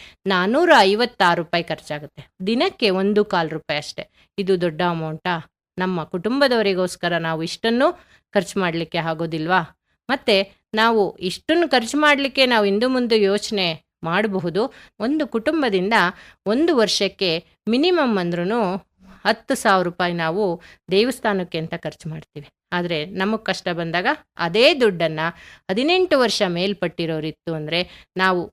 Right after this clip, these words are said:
ದೇವ್ರ ಉಂಡಿಗೆ ಹಾಕಿದೀವಿ ಅಂತ ಹೇಳಿ ನಾವು ಇವೆರಡು ಇನ್ಶೂರೆನ್ಸ್ ಆಗಿದ್ರೆ, ನಮಗ್ ಕಷ್ಟ ಬಂದಾಗ ದೇವ್ರು ಖಂಡಿತವಾಗ್ಲೂ ಇನ್ಶೂರೆನ್ಸ್ ರೂಪದಲ್ಲಿ ನಮ್ಮನೆ ಬಾಗ್ಲನ್ನ ತಟ್ತಾನೆ. ಇವೆರಡನ್ನು ಯಾರ್ಯಾರು ಹದಿನೆಂಟು ವರ್ಷ ಮೇಲ್ಪಟ್ಟು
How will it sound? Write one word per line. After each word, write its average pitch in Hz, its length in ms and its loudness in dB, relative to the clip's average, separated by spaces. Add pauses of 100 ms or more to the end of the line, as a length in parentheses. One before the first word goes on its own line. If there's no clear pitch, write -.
(120)
ದೇವ್ರ 247 300 6
ಉಂಡಿಗೆ 277 340 4
ಹಾಕಿದೀವಿ 202 480 2
ಅಂತ 175 180 -4
ಹೇಳಿ 170 400 -2 (240)
ನಾವು 190 160 0
ಇವೆರಡು 185 380 2
ಇನ್ಶೂರೆನ್ಸ್ 262 540 0
ಆಗಿದ್ರೆ, 185 720 -2 (100)
ನಮಗ್ 214 280 -2
ಕಷ್ಟ 214 280 -2
ಬಂದಾಗ 165 360 -4 (140)
ದೇವ್ರು 165 240 -2
ಖಂಡಿತವಾಗ್ಲೂ 185 1040 -2 (120)
ಇನ್ಶೂರೆನ್ಸ್ 175 520 -6
ರೂಪದಲ್ಲಿ 160 420 -2
ನಮ್ಮನೆ 170 400 -4
ಬಾಗ್ಲನ್ನ 151 440 -6 (520)
ತಟ್ತಾನೆ. 147 440 -8 (380)
ಇವೆರಡನ್ನು 214 800 2
ಯಾರ್ಯಾರು 233 580 6
ಹದಿನೆಂಟು 233 480 0
ವರ್ಷ 202 260 0
ಮೇಲ್ಪಟ್ಟು 180 760 -2